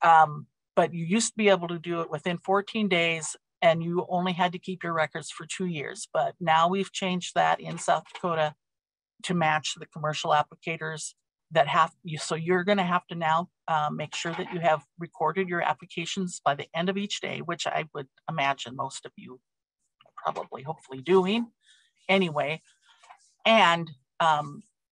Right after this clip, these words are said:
instead of just the minimum federal requirement now, in,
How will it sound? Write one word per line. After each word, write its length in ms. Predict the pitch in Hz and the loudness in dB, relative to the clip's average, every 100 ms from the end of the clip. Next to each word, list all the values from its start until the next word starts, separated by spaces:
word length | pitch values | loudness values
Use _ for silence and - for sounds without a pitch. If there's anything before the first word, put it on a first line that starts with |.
| _ _ _ _ _ - | _ _ _ _ _ -8
instead 400 | 180 151 196 175 | -6 0 0 2
of 80 | 165 | 0
just 240 | 175 - | -2 0
the 80 | 175 | -2
minimum 520 | 170 180 175 160 151 | 2 2 2 0 -2
federal 520 | - 196 185 170 147 | 0 4 4 4 0
requirement 760 | 143 139 - 143 143 147 147 - | -2 -12 -2 0 0 -2 -6 -2
now, 380 | 160 156 151 | 4 6 6
in, 140 | 151 | 4